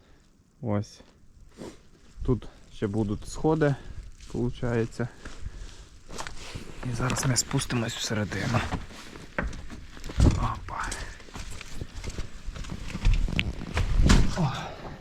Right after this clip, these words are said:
Ось тут у нас будуть сходи. Придумаю, як це їх правильно зробити. Ось цей кусочок, що в нас не вийшло з плитами, ми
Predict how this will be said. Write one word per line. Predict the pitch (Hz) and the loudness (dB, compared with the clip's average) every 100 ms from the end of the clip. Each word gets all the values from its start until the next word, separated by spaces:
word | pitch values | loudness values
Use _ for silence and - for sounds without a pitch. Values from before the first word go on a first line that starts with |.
| - - - - 175 - - - - - 127 | -16 -18 -16 -12 -12 -14 -20 -20 -20 -14 -8
Ось | 104 - | -2 0
тут | 113 | 2
у | 104 | 0
нас | 95 - - | -4 -6 -4
будуть | 107 107 - | -2 -2 -2
сходи. | - 170 160 139 - - - - - - - - - - - - - - - - - - - - - | 2 2 4 0 -2 -16 -18 -20 -18 -18 -18 -18 -18 -18 -18 -20 -20 -20 -20 -20 -20 -20 -14 -12 -6
Придумаю, | 104 98 104 101 | -2 0 2 2
як | 98 | 0
це | - 101 | 0 -2
їх | 95 | 0
правильно | 107 101 101 101 | 0 2 0 0
зробити. | 92 101 120 143 120 110 - - - - - - - - - - - - - - | 0 2 4 2 2 0 -2 -8 -8 -8 -10 -14 -18 -18 -18 -20 -18 -16 -16 -8
Ось | 117 110 | -4 2
цей | 123 117 | 2 4
кусочок, | 117 120 113 113 | 2 2 0 0
що | - 117 110 - - - - - - - | -2 0 -2 -4 -12 -16 -18 -18 -10 0
в | |
нас | 120 117 | 2 4
не | 113 | 4
вийшло | 117 113 127 120 110 | 6 6 6 4 4
з | 107 | 2
плитами, | - 117 113 113 104 104 107 - - - - - - - - - - - - - - | 2 4 4 4 2 0 -2 -10 -14 -14 -12 -12 -12 -14 -16 -18 -20 -20 -18 -14 2
ми | 123 110 113 | 6 6 4